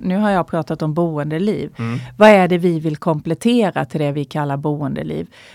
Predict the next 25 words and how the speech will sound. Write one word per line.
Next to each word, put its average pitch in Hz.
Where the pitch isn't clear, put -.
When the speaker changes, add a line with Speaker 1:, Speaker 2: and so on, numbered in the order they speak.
Speaker 1:
Men 190
det 202
är 196
också 196
så 190
att 160
i 180
det 165
som 185
är 160
våran 156
huvudaffär, 156
mäklaraffären, 156
det 180
är 196
den 165
största 139
Speaker 2:
Mm. 123
Speaker 1:
affären 139
idag, 139
det 156
är 156
den 151
vi 147
lever 151